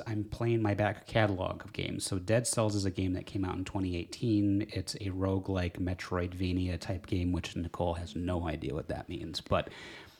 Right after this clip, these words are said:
it's really pretty. It's fun. Um, I, it's been so long since I've played it that I forgot how some of the controls worked, but it's, it's kind of fun because as you progress through the stages, you unlock new weapons. It changes the gameplay.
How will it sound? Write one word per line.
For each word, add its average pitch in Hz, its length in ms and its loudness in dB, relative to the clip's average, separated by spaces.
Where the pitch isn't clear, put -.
it's 117 160 0
really 135 220 10
pretty. 127 460 6
It's - 120 0
fun. 113 640 4
Um, 98 480 4
I, 98 120 0
it's - 220 -2
been 101 200 6
so 107 180 4
long 104 300 8
since 104 320 2
I've 87 220 -2
played 95 300 2
it 107 280 0
that 92 560 0
I 98 60 -4
forgot 90 420 0
how 92 120 0
some 92 180 2
of 87 60 -2
the 90 80 -4
controls 95 420 -2
worked, 117 380 0
but 95 160 0
it's, - 260 -4
it's - 160 -6
kind 95 200 -2
of 90 80 -4
fun 95 220 0
because 95 280 -2
as 90 260 -4
you 95 80 0
progress 90 420 -2
through - 160 -6
the 90 80 -8
stages, 117 540 2
you 101 100 2
unlock 82 340 -4
new 90 120 -2
weapons. 107 500 4
It 85 100 -6
changes 90 460 -4
the 90 140 -4
gameplay. 98 640 0